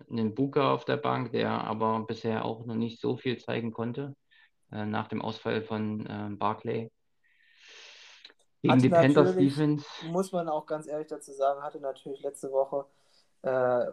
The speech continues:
Speaker 2: gegen die Rams, ähm, ein hartes Matchup.
Speaker 1: Ja,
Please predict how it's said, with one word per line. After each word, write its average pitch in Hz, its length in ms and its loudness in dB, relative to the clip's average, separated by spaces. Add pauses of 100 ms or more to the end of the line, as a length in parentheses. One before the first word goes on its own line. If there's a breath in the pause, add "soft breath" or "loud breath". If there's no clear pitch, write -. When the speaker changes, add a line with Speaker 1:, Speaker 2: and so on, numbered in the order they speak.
(140)
Speaker 2:
gegen 147 240 -6
die 135 120 -4
Rams, 131 580 -4
ähm, 123 300 -4
ein 120 100 -8
hartes 123 260 -4
Matchup. - 380 -12 (680)
Speaker 1:
Ja, 127 320 -4